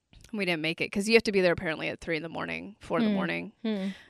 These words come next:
Speaker 1: Uh, we waltzed in with, like, our McDonald's breakfast sandwiches, like, at seven or eight. We're like,
Speaker 2: <laughs>
Speaker 1: "Yeah, we're totally gonna get in." And we're like, "Ah, fuck."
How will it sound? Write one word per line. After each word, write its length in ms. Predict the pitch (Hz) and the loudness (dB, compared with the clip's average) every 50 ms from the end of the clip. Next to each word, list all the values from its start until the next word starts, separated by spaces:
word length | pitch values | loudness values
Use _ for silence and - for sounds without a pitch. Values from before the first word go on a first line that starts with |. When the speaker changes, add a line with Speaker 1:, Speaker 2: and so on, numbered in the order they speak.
| _ | _
Speaker 1:
Uh, 300 | - 202 190 190 190 185 185 | 4 6 8 8 8 8 8
we 160 | 202 247 277 | 8 6 8
waltzed 440 | 294 277 254 226 220 214 - - 233 | 10 12 12 12 12 10 6 4 6
in 100 | 220 214 | 6 6
with, 160 | 208 202 - | 6 6 8
like, 180 | 202 196 202 - | 6 6 8 6
our 100 | 180 180 | 6 6
McDonald's 800 | 185 185 - - 185 180 190 190 190 190 190 190 190 196 - - | 4 2 6 8 8 10 10 8 8 6 6 6 4 2 -4 -6
breakfast 420 | - - 190 185 - - 190 180 | 4 6 6 6 6 2 -4 0
sandwiches, 680 | - 202 190 180 180 185 - 214 202 202 202 - - - | 4 4 6 6 6 6 6 6 4 4 4 0 -4 0
like, 280 | 208 190 185 214 - | 2 4 4 4 4
at 100 | 196 - | 0 0
seven 400 | - - - 196 190 185 196 196 | 0 4 6 6 8 8 6 6
or 80 | 185 170 | 6 6
eight. 200 | 147 175 196 208 208 | 8 8 8 8 8
We're 60 | 240 | 8
like, 180 | - 262 269 - | 8 8 10 12
Speaker 2:
<laughs> 0 | |
Speaker 1:
"Yeah, 340 | 440 453 453 440 427 403 381 | 12 12 12 12 12 12 12
we're 100 | 339 302 | 10 8
totally 320 | - - 320 330 359 370 | 10 12 12 12 12 12
gonna 180 | 320 320 302 285 | 12 10 10 10
get 160 | 247 254 254 | 12 12 12
in." 140 | 262 262 254 | 12 12 12
And 40 | |
we're 60 | 233 208 | 10 10
like, 200 | 196 185 - - | 8 8 6 6
"Ah, 420 | 214 240 247 226 214 202 190 180 175 - - _ | 8 12 12 12 12 12 12 12 12 8 2 _
fuck." 260 | 190 180 165 143 | 4 4 4 4